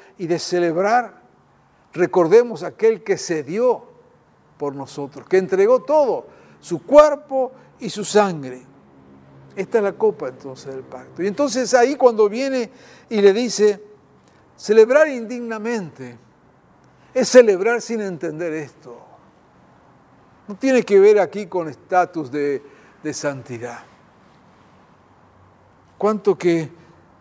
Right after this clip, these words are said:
que ha perdido la, la iglesia en estas perspectivas. Cuánto tiempo, siglos,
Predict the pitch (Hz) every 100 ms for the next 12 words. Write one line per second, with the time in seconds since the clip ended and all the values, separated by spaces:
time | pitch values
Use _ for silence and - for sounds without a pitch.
0 | _ _ - 185 175 156 180 185 165 147
1 | 147 139 143 139 170 175 - 135 120 -
2 | _ - _ _ _ - 165 170 160 -
3 | 151 120 135 - 135 127 120 - - _
4 | _ _ _ _ _ _ _ _ _ _
5 | _ _ _ _ _ _ 226 247 220 202
6 | 208 247 226 185 - 247 262 220 151 -